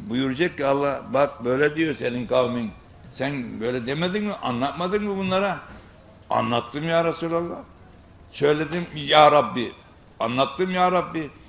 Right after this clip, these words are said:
Söyledim ya Rabbi. Adam öldürmeyin dedim. Söyledim ya Rabbi ama dinlemediler."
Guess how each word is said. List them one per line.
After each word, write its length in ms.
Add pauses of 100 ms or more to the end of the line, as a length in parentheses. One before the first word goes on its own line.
(120)
Söyledim 540
ya 180
Rabbi. 420 (680)
Adam 320
öldürmeyin 640
dedim. 400
Söyledim 540
ya 180
Rabbi 300
ama 260
dinlemediler." 760